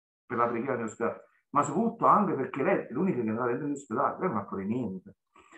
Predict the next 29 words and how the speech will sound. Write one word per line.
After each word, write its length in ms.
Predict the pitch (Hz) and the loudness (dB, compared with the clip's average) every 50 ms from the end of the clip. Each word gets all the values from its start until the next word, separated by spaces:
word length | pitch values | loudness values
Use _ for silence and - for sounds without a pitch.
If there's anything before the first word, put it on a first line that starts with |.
| - _ _ | -20 _ _
Lei 180 | - 147 202 - | 2 2 4 4
praticamente, 880 | - 131 131 123 120 123 127 180 196 190 151 - 107 - - - _ _ _ _ _ _ _ _ _ _ _ _ _ _ _ _ _ _ _ | 2 0 0 0 -2 0 0 0 0 0 0 -2 -4 -6 -6 -10 _ _ _ _ _ _ _ _ _ _ _ _ _ _ _ _ _ _ _
davanti 340 | - 113 107 123 143 147 151 | -8 0 4 4 6 6 4
alle 120 | 151 135 131 | 2 0 -2
scuole 280 | - - 185 185 156 | -2 -2 0 0 2
dove 140 | 151 151 135 | 2 0 -2
è 180 | - - 190 - | -4 -4 -4 -2
necessaria 460 | 117 101 101 90 - - 175 170 131 | -2 -4 -6 -8 -8 -4 -2 -2 -2
la 80 | 107 | -2
sua 100 | 98 92 | -4 -8
presenza, 520 | 95 95 - 95 92 92 92 - - - _ _ _ _ _ _ _ _ _ _ _ _ _ _ _ _ - | -10 -10 -10 -12 -14 -14 -18 -20 -20 -20 _ _ _ _ _ _ _ _ _ _ _ _ _ _ _ _ -10
per 120 | - 117 | -6 -2
volantinaggio, 640 | 117 127 127 123 113 120 127 151 147 117 95 95 95 | 2 4 6 6 6 6 6 8 6 6 6 2 -2
per 140 | 95 92 | -4 -2
cose, 300 | - - 143 120 98 95 | 2 4 4 4 4 2
eccetera. 420 | 92 - - 135 - 101 - - - | -4 -6 -6 -6 -4 -4 -4 0 4
Lei 160 | 226 233 - | 4 6 6
è 40 | 220 | 6
una, 160 | - - 117 | 6 6 6
una 120 | - - | 6 6
forza 400 | - - - - - - 117 98 | 6 6 6 6 4 2 0 0
natura, 360 | 87 127 135 - 92 92 - 220 | 2 0 -2 -2 0 2 4 6
non 100 | 226 - | 6 6
è 60 | - | 4
possibile 420 | - - - - 208 95 95 95 | 2 -2 0 0 0 0 0 0
una 100 | 190 185 | -4 -4
cosa 180 | - - 92 90 | -6 -8 -12 -12
del 140 | - 95 - | -12 -14 -12
genere. 280 | - - 92 90 - | -8 -8 -8 -8 -10